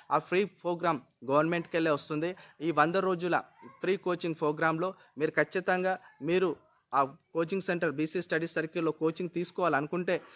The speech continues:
మీ యొక్క మార్కులు మెయిన్గా intermediate and degree ఏదైతే మీ మార్కుల యొక్క పర్సంటేజ్ ఫస్ట్ క్లాస్ ఉంటుందో అలాంటి మెరిట్ వాళ్ళందరినీ కూడా ఒక వంద మందిని సెలెక్ట్ చేసుకుంటారంట.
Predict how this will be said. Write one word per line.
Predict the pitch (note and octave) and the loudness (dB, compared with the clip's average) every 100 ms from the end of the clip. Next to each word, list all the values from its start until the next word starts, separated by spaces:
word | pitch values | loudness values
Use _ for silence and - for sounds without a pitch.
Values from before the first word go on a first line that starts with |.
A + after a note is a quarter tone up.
| - - | -20 -6
మీ | D3 | 0
యొక్క | G3+ F3 E3 - | 2 2 0 0
మార్కులు | D#3+ A#2 C3+ E3+ - F3 C3 | 0 2 4 4 4 -6 -6
మెయిన్గా | B2+ D#3 F#3 F#3 - - - | -2 0 2 2 0 -4 -8
intermediate | D#3+ F#3 F3+ F3+ F3 F3+ G3 F#3+ | -2 -2 0 0 0 -2 -4 -2
and | D3+ D3 C#3 C#3+ | 0 -2 -2 -2
degree | F3 D#3 F#3 - | -2 0 0 0
ఏదైతే | C#3+ E3 F#3 F#3 F3+ | 0 2 0 0 -2
మీ | D3+ D3+ | 0 0
మార్కుల | C#3 C#3+ F3 - | 4 4 4 0
యొక్క | E3+ E3 D#3+ D#3 - - _ - | 0 0 0 -2 -2 -6 _ -2
పర్సంటేజ్ | C#3 - F#3+ F#3+ E3+ D3+ | -2 0 -2 0 -2 -2
ఫస్ట్ | D3+ - | -4 -4
క్లాస్ | F3+ E3+ D#3 D#3+ D#3 - - | 0 0 2 0 -2 -10 -10
ఉంటుందో | C#3+ D#3+ F3+ F3+ - _ C3 | -4 0 0 0 -4 _ 4
అలాంటి | D3+ E3 F3 E3+ | 4 4 2 0
మెరిట్ | D#3+ E3+ F#3 | 0 0 0
వాళ్ళందరినీ | E3+ E3 D3 D3+ D#3+ E3 | 2 2 2 2 0 0
కూడా | D#3+ | 0
ఒక | E3 D#3+ | 0 0
వంద | C3+ E3 F#3+ | 2 2 2
మందిని | F#3 E3 E3 | 0 0 -2
సెలెక్ట్ | D#3+ C#3+ D3 D3+ | -2 -2 -2 0
చేసుకుంటారంట. | D#3 - D#3 C3+ B2+ | -4 -2 -2 0 0